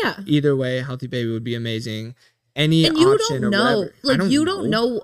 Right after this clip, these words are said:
Speaker 1: Like, you could end up having a girl and be like, "Honestly, I would have thought I wanted a boy, but I love having a girl."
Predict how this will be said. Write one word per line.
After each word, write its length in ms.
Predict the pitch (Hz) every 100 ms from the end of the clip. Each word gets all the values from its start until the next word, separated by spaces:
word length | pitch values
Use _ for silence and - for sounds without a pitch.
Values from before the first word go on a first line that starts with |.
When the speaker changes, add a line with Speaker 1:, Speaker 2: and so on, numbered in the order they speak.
| -
Speaker 1:
Like, 260 | 247 240
you 140 | 220 247
could 180 | 330 -
end 220 | - 226
up 80 | 240
having 220 | 226 208
a 20 |
girl 380 | 190 190 190 247 _ - _
and 100 | 220
be 80 | 214
like, 120 | 202 -
"Honestly, 480 | 175 - 247 285 302 _
I 220 | 185 190 175 175
would 100 | 185
have 120 | 202
thought 120 | 180
I 40 | 185
wanted 220 | 180 180
a 40 |
boy, 200 | 175 170
but 120 | 214 170
I 120 | 156
love 480 | 170 165 156 156 208
having 260 | 208 180 175
a 60 |
girl." 320 | 170 226 -